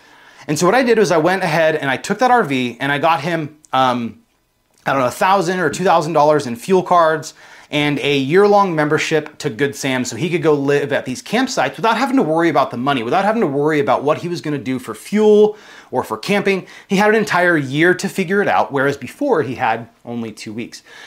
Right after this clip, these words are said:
So I pull up to Keith's house with this R V. He's scheduled to move out in the next four days.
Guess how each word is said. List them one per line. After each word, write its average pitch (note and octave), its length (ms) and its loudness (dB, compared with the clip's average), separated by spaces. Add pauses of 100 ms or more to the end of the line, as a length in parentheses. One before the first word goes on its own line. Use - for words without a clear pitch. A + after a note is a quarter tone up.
(160)
So - 100 0
I C3 60 0
pull G#3+ 220 4
up G#3+ 100 2
to - 100 -6
Keith's - 320 -2
house F#3+ 260 2
with D3 60 -14
this C#3+ 120 -6
R C3 200 2
V. G#3 340 -2 (920)
He's - 220 -2
scheduled E3 500 -2
to D#3 60 -2
move D#3 160 -2
out C#3+ 120 2
in B2 60 -6
the B2+ 60 -4
next B2 240 -4
four A#2+ 160 -6
days. D#3+ 380 0